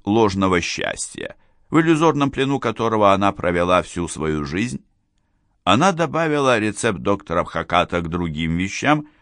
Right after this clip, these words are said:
которые сложила во дворе. Когда-то она очень ценила их, но теперь просто поднесла к ним горящую спичку.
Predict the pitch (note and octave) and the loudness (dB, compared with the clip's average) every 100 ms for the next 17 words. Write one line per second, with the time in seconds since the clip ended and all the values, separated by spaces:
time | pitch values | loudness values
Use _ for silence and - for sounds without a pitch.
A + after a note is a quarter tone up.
0 | _ _ _ - F#2+ F#2 C3 D#3+ D#3+ D3 | _ _ _ -2 -2 2 0 2 0 -2
1 | G#2 G2 E2+ A2+ A2 A2 F2+ C#2+ G1+ - | -4 -2 0 0 0 -2 -2 -6 -6 -10
2 | _ _ _ _ _ _ _ _ _ G2+ | _ _ _ _ _ _ _ _ _ 0
3 | F#2 A#2+ A#2+ G#2+ G2+ G#2+ - A2+ G#2+ G2 | 2 0 4 4 4 2 2 2 2 2
4 | F#2+ E2 F2+ F2 F2+ A2+ C#3 D#3 D#3 D3+ | -2 -2 -2 0 2 2 2 0 0 -2
5 | _ _ _ _ _ _ - - C3+ F3+ | _ _ _ _ _ _ -10 -2 0 2
6 | A#3 A3+ - G3+ F#3+ D3+ - A#2+ A#2+ - | 0 0 2 0 0 -6 -2 -2 -2 0
7 | C#3 D3 - B2 B2+ _ _ _ _ E2+ | -2 0 0 2 0 _ _ _ _ 0
8 | F#2 E2+ E2+ - G2+ G#2 - - G#2+ - | 2 4 0 0 -2 -2 -4 -6 -6 -10
9 | - | -16